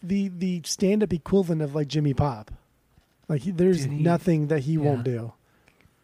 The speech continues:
Speaker 2: Yeah, and he, e-, even if he does take it too far, he's like, "Nah, probably shouldn't have said that,"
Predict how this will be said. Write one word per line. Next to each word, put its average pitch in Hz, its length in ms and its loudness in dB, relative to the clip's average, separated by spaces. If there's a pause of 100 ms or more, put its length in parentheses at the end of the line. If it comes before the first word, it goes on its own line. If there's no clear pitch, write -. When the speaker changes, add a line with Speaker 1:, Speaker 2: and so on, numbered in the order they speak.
(800)
Speaker 2:
Yeah, 156 140 -6
and 151 160 0
he, 180 80 4
e-, 180 300 0
even 185 240 2
if 220 100 -2
he 190 120 0
does 151 260 0
take 165 180 -4
it 160 120 -4
too 170 140 0
far, 147 220 0
he's 135 180 0
like, 131 260 0 (240)
"Nah, 180 180 -4 (300)
probably 165 180 0
shouldn't 143 240 0
have 127 80 0
said 135 200 -2
that," 127 360 0